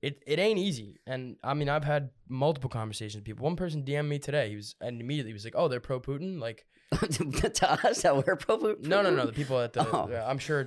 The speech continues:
Speaker 1: the people will say
Speaker 2: Oh,
Speaker 1: that about me for
Speaker 2: <laughs>
Speaker 1: just
Speaker 2: okay.
Speaker 1: being anti-war.
Speaker 2: <laughs>
Speaker 1: Um, but it's, I mean, a-, and also it's such a, uh, it, it, it's such a successful propaganda campaign. You know it's successful when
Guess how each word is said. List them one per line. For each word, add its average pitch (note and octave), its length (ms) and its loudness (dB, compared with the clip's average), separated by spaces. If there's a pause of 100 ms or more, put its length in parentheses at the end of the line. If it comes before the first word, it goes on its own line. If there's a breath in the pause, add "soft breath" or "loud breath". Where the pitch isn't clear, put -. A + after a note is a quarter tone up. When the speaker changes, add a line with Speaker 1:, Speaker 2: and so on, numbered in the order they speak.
Speaker 1:
the - 80 -16 (100)
people A2+ 240 -6
will A#2 200 4
say G#2+ 120 4
Speaker 2:
Oh, - 20 -2
Speaker 1:
that A2 120 -2
about G#2+ 240 -4
me A2 60 -10
for A2+ 240 -4 (120)
Speaker 2:
<laughs> - 100 -8
Speaker 1:
just A2+ 160 0
Speaker 2:
okay. E2 200 -2
Speaker 1:
being A2+ 280 -10
anti-war. G#2+ 640 -4
Speaker 2:
<laughs> D3+ 680 0
Speaker 1:
Um, G#2 440 -4 (800 loud breath)
but B2+ 180 0
it's, - 320 -4
I C#3 80 -4
mean, D3 260 -2
a-, C#3 120 -8 (360)
and D3 160 0
also E3 300 2
it's B2 160 -4
such - 180 -2
a, B2 260 2
uh, A2+ 400 0 (1600)
it, - 140 -10 (100)
it, - 260 -18
it's C3+ 240 -4
such - 280 0
a C#3+ 60 0
successful A#2+ 1040 -2
propaganda A2+ 600 -2
campaign. G2 480 -12
You G#2 100 -12
know A2+ 160 -2
it's A#2 120 -4
successful G2 560 -12
when A2 340 -8